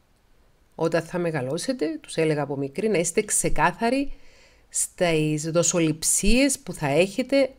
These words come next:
με άλλους ανθρώπους όσον αφορά σε αυτόν τον τομέα και να μην εκμεταλλεύεστε τυχόν συναισθήματα που έχουν κάποιοι άλλοι άνθρωποι προς εσάς, προκειμένου να έχετε μια σωματική και μόνο ευχαρίστηση.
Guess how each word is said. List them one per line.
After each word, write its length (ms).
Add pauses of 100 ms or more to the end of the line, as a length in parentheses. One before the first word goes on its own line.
(120)
με 160
άλλους 360
ανθρώπους 440
όσον 220
αφορά 320
σε 100
αυτόν 340
τον 200
τομέα 580 (840)
και 120
να 140
μην 140
εκμεταλλεύεστε 920
τυχόν 300
συναισθήματα 720
που 60
έχουν 200
κάποιοι 300
άλλοι 240
άνθρωποι 440
προς 300
εσάς, 520 (420)
προκειμένου 600
να 100
έχετε 340
μια 200
σωματική 540
και 120
μόνο 180
ευχαρίστηση. 800